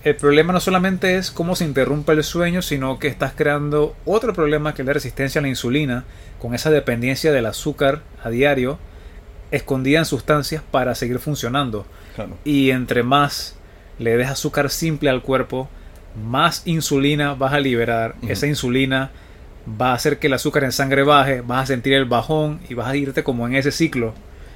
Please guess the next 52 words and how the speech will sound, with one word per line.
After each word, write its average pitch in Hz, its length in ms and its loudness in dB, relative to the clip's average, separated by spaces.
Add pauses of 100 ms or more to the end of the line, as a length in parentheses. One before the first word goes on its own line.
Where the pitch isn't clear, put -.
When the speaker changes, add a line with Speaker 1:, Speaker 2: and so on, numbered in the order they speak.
(140)
Speaker 2:
Por - 100 -4
Speaker 1:
Hasta 113 80 0
Speaker 2:
supuesto. 139 200 2
Speaker 1:
que 143 60 4
desarrolles 135 380 2
una 147 160 0
posible 131 380 0
diabetes, 123 440 2
que 117 120 -8
no 113 100 -6
queremos 123 300 -2
que 117 80 -2 (140)
Speaker 2:
Que, 123 80 -12 (120)
Speaker 1:
nadie, 123 300 -2
Speaker 2:
que, 117 80 -2
Speaker 1:
nadie 123 160 0
Speaker 2:
que, 120 60 4
Speaker 1:
llegue 120 120 2
allá, 131 80 2
Speaker 2:
que 120 60 4
Speaker 1:
¿no? 117 80 -2
Speaker 2:
se 120 80 -2
llegue 120 160 2
a 120 80 2
un 117 100 -2
nivel, 117 260 -2
ajá, 107 200 -6
de 104 100 -8
la, 98 160 -12
de 101 80 -10
alguna 113 340 -4
de 117 60 -2
la, 107 160 -2
de 104 100 -6
los 101 140 -4
dos 110 160 -4
niveles 113 240 -6
de 113 60 -4
la 104 100 -2
diabetes, 98 340 -6
o 101 60 -8
la 95 160 -8
tipo 104 240 -10
uno 123 220 -4
o 127 40 -4
la 107 140 -4
tipo 101 220 -10
dos, 98 160 -10
que - 160 -14
son 113 280 -8
muy, 117 380 -4
muy, 110 460 -6